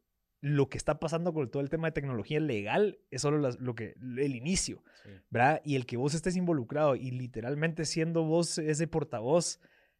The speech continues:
Speaker 1: eh, bueno, literal, sos el portavoz, sos la que todas las empresas la, <laughs> y está-, están ca-, cayéndoles mal, pero vos sos el que estás liderando ese momentum y tenés un enfoque interesante que es, quiero estar allá en donde está pasando todo eso para proveer de información aquí en Guate,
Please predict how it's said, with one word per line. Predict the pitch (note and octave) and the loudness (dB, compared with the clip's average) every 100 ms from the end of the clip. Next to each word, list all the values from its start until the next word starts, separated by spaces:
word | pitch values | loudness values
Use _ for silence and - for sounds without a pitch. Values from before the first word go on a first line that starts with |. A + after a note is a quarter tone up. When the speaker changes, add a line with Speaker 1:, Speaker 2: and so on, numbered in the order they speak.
| - | -10
Speaker 1:
eh, | A#2+ A#2+ | -6 -2
bueno, | C#3 | -2
literal, | A2 G#2+ G#2 C3+ F3+ - | -4 -4 0 2 0 -2
sos | C3 C#3 | -6 -4
el | |
portavoz, | C#3+ C3+ A2+ D3 D#3 | -4 -2 2 4 4
sos | D#3+ | 4
la | D#3+ | 4
que | C3+ A#2+ | 4 0
todas | D3 | 2
las | D#3+ C#3 | 2 0
empresas | A2+ C#3+ D#3 | -2 0 0
la, | C#3+ B2+ C3 B2+ | 0 -4 -4 -8
<laughs> | B2+ D#3+ C#3 C3 | -2 -2 -2 -2
y | C#3+ | 0
está-, | C3 C#3+ D3 | 0 0 -4
están | C#3 C#3+ D3 D#3+ | -2 -2 -2 -2
ca-, | C#3 - | -6 -4
cayéndoles | B2+ C3+ D#3+ B2+ | -2 0 -2 -2
mal, | C3+ F#3 A3 - - - - - - | 0 0 0 -4 -16 -14 -14 -2 6
pero | D#3+ G#3 F#3 - _ | 8 8 4 -10 _
vos | C#3 C#3+ D#3 | 0 4 4
sos | E3+ | 4
el | D#3 | 0
que | |
estás | C3 C#3 | -2 0
liderando | D#3 C3 B2+ D3+ | 2 0 0 -2
ese | |
momentum | D#3 C3+ B2 D#3 F3+ F3+ F3+ | -4 -4 -4 -4 -2 -4 -4
y | D3 D3 | -6 -6
tenés | - B2 A#2+ | -6 -4 -2
un | D3+ | -2
enfoque | D3 D#3 E3 | -2 -4 -4
interesante | D#3 A2+ D3 E3+ A#2+ | -4 -4 -4 -4 -4
que | A#2 | -4
es, | C#3 - - _ - | -6 -6 -20 _ 4
quiero | D#3 | 6
estar | F3 F3+ F3+ | 6 6 8
allá | E3 F3+ A#3+ B3+ | 8 8 4 0
en | C3+ | -4
donde | C3 B2+ | -4 -4
está | A2+ C3+ | -4 -4
pasando | C#3+ D#3+ D#3+ | -2 -2 -2
todo | E3 | 2
eso | F3 G3 | 4 4
para | F3 C#3+ - - | 2 -2 -2 -6
proveer | C3 A#2 A#2+ F#3+ | -4 0 2 2
de | |
información | F#3+ E3+ B2 C3+ | 0 -2 -6 -8
aquí | C#3 C#3+ | -8 -6
en | |
Guate, | D3 D#3 F3+ F3+ | -2 -2 -4 -8